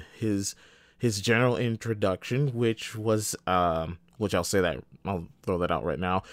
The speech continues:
X-Men issue number twelve and thirteen, um, between, uh, Septe-, or July and September of nineteen sixty-five.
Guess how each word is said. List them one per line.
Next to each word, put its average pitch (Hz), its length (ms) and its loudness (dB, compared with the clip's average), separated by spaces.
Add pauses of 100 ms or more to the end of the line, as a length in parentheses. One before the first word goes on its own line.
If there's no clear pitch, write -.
(240)
X-Men 123 640 4
issue 139 380 4
number 127 380 2
twelve 123 560 0
and 101 180 -4
thirteen, 151 720 0 (420)
um, 104 720 2 (180)
between, 113 600 0 (560)
uh, 104 320 8
Septe-, - 500 0
or 120 140 6
July 110 340 4
and 113 100 2
September 143 460 2
of 110 100 2
nineteen 120 680 0
sixty-five. 123 1120 0